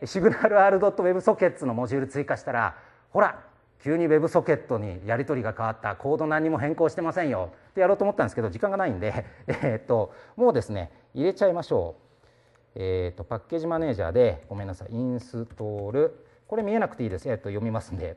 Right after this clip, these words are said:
パッケージ、えーっと、シグナルアールドットウェブソケッツ、えーっと、これですね。まあ、あの、これもブログで書いてきます。あの、バージョンちょっと引っかかるんで、あの、注意してください。はい。ち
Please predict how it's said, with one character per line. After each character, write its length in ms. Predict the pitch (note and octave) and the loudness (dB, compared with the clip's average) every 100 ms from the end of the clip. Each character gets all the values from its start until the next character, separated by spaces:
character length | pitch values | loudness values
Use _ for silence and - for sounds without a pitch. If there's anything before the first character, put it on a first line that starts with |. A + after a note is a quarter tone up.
| - | -6
パ 80 | A#2 | -6
ッ 60 | - - | -6 -14
ケ 80 | F2+ D#2+ | -10 -10
ー 40 | E2 | -6
ジ、 260 | A#2 B2+ - _ _ _ | -6 -6 -12 _ _ _
え 1400 | G#2+ G#2 G2+ G2 F#2+ F#2 F2+ F2 F2 F2 E2+ E2+ E2 E2 | -4 -2 0 0 0 0 -2 -2 -2 -4 -4 -6 -6 -8
ー 60 | _ | _
っ 20 | |
と、 240 | - F#2+ - - _ _ | -10 -10 -10 -20 _ _
シ 240 | - - F#2 | -20 -12 -8
グ 180 | A#2+ | -4
ナ 160 | B2+ A#2 | -2 0
ル 240 | A2+ A#2 - | 0 -2 -6
ア 200 | A2+ G2+ | -6 -4
ー 60 | F2 | -2
ル 220 | A#2+ - - _ _ _ | -4 -6 -12 _ _ _
ド 80 | F#2+ | -12
ッ 60 | F2 _ | -12 _
ト 200 | - C3 - - | -6 -6 -6 -12
ウ 40 | |
ェ 100 | G2 | -10
ブ 160 | F#2+ G#2 | -8 -10
ソ 280 | - G2+ - _ _ - | -8 -10 -10 _ _ -20
ケ 140 | - E2 | -16 -14
ッ 40 | - _ | -16 _
ツ、 200 | D#3+ F3+ - _ _ - - | -6 -6 -8 _ _ -20 -8
え 380 | G#2+ G#2+ G#2 G2+ | -2 0 0 -2
ー 20 | |
っ 40 | - | -4
と、 60 | |
こ 100 | - | -4
れ 80 | D3 | -2
で 80 | C3 | -2
す 80 | B2 | -4
ね。 160 | G#2+ - | -6 0
ま 160 | C#3 | 0
あ、 40 | B2 | 2
あ 20 | |
の、 120 | B2 | 0
こ 80 | D#3 | -2
れ 60 | D#3+ | -4
も 100 | C#3+ | 0
ブ 80 | |
ロ 80 | D#3 | 0
グ 60 | F3 | 2
で 60 | |
書 80 | E3+ | 4
い 40 | D#3 | 2
て 60 | |
き 60 | G#2+ | 0
ま 100 | F2+ | -6
す。 80 | G#2 | -8
あ 60 | |
の、 120 | G2 | -4
バ 220 | F#2+ D#3 E3+ | 2 6 6
ー 20 | |
ジ 80 | E3+ | 4
ョ 200 | D#3+ D3+ | 0 -2
ン 20 | |
ち 100 | F3 | -6
ょ 40 | |
っ 20 | |
と 80 | - | -6
引 60 | - | -2
っ 40 | |
か 100 | D3 | 2
か 100 | D#3+ | 2
る 80 | C#3 | 2
ん 40 | |
で、 180 | G#2+ E2+ - - | 0 -4 -10 -18
あ 120 | G2+ | -12
の、 200 | F#2 F2+ - | -10 -10 -8
注 100 | C3 | -8
意 20 | |
し 40 | |
て 60 | - | -6
く 60 | |
だ 80 | F2+ | -10
さ 100 | - | -10
い。 40 | - - _ _ _ _ - _ _ _ _ _ _ _ _ _ _ _ _ _ _ - - | -18 -18 _ _ _ _ -20 _ _ _ _ _ _ _ _ _ _ _ _ _ _ -20 -20
は 80 | |
い。 40 | |
ち 20 | - | -14